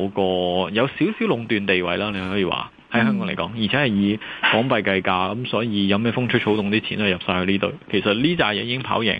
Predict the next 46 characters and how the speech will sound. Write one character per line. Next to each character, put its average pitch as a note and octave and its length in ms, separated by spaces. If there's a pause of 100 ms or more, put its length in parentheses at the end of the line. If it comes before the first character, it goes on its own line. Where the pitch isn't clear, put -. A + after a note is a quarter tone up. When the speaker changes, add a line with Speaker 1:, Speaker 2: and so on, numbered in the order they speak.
Speaker 1:
成 - 160
個 F2 220
市， E2+ 300 (300)
Speaker 2:
嗯。 G3+ 400
Speaker 1:
即 B2 60
係 A2 120 (220)
你 A#2 240
拉 D3 240
返 C#3+ 180
長 A2 140
嚟 F2 80
睇， G2+ 160
其 F#2 120
實 F2 160
係 E2+ 380
有 F2+ 160
啲 G#2+ 140
係 E2 200 (480)
即 G#2+ 60
係 F#2 100
歷 - 100
史 G2 80
新 G2 180
高 G2 100
嚟 F2+ 200
嘅。 E2 120 (520)
Speaker 2:
嗯。 G3+ 80
Speaker 1:
咁 A#2 1300
係 G#2+ 140
咯， G#2 120
呢 B2 120
啲 B2 140
香 A#2+ 140
港 G#2 120
特 G2+ 140
色， A#2 100
咁 G2 300
唯 D#2+ 80
有 C2 120
揸 F#2 300
住 - 160
咯。 E2+ 140
即 C#3+ 100
係 C3+ 40
我 G#2+ 120
哋 F2+ 180